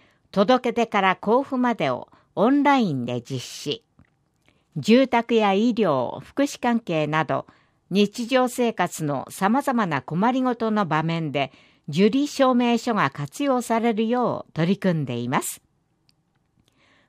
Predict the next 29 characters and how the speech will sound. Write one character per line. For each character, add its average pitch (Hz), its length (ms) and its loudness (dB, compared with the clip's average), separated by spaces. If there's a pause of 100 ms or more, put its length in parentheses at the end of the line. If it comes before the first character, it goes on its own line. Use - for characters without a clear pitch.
(100)
五 196 200 2
年 220 360 0 (260)
十 226 300 2
一 285 260 -2
月 254 420 -2
一 240 120 -2
日 220 220 -2
現 233 280 2
在 131 260 -4
の 127 260 -6 (420)
受 190 220 4
理 277 180 0
証 247 300 0
明 233 220 0
書 220 160 -4
の 151 220 -4
交 139 240 -2
付 - 140 -14
は 123 240 -4 (360)
九 311 300 0
百 156 380 -4
六 147 320 2
十 220 420 2
八 - 400 -4
組 139 300 -2
で 139 140 0
す。 - 240 -18 (1900)
対 190 200 0
象、 147 480 -2